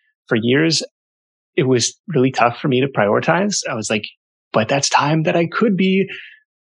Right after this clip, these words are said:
you know, working on something else." And it was really tough to do, but I think it's an investment that really pays a, a lot of dividends in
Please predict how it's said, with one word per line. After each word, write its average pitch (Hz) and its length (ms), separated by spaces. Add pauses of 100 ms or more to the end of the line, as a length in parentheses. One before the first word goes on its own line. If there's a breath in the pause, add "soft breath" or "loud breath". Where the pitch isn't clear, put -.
(160)
you 165 80
know, 160 60
working 175 340
on 160 120
something 180 320
else." 143 480
And 123 240
it 131 80
was 123 140
really 123 180
tough 117 300
to - 80
do, 104 260
but 107 300
I 151 80
think 117 220
it's 113 160
an 113 80
investment 110 560
that 110 240 (640)
really 113 180
pays 107 320
a, 127 220
a 135 40
lot 110 160
of 110 60
dividends 107 460 (440 loud breath)
in 107 460